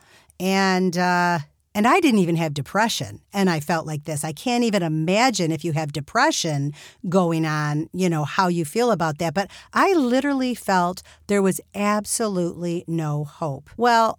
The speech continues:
there is hope for the future, and I'm proof of that.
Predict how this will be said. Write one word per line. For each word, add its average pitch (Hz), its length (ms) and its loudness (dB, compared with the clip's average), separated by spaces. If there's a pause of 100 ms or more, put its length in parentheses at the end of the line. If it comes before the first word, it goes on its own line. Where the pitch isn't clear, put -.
there 240 300 2
is 262 340 0
hope 180 380 -4
for 180 120 -6
the 160 120 -6
future, 160 680 -6
and 180 640 -2 (140)
I'm 330 120 4
proof 359 280 2
of 185 80 0
that. 143 280 -4